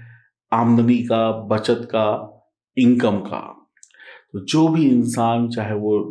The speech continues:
ब्रेकफास्ट करे, चाहे लंच करे, चाहे डिनर करे, कई लोग तो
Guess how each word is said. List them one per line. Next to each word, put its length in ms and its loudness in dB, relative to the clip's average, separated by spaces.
ब्रेकफास्ट 680 -4
करे, 220 -4
चाहे 240 -8
लंच 320 -2
करे, 280 -4
चाहे 240 -4
डिनर 320 0
करे, 240 0
कई 120 2
लोग 300 0
तो 280 -2